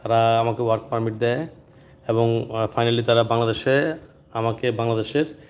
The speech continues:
তাদের কোম্পানির কান্ট্রি হেড হিসাবেই এখানে নিয়ে আসে।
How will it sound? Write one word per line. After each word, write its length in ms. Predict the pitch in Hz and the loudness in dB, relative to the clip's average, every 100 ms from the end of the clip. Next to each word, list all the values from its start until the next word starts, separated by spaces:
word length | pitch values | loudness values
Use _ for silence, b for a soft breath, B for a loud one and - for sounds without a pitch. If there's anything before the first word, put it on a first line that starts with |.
| B - | B -8
তাদের 220 | 123 - | -6 -2
কোম্পানির 420 | 113 120 147 190 | -2 0 0 0
কান্ট্রি 340 | - 110 101 | -2 -4 -2
হেড 280 | 107 107 - - - | -4 -4 -10 -20 -10
হিসাবেই 480 | 117 127 143 233 - b b b b b - - | -2 2 2 2 -4 b b b b b -18 -10
এখানে 340 | 113 113 110 | -6 -2 0
নিয়ে 220 | 110 110 104 | 0 0 0
আসে। 320 | 92 - | -4 -10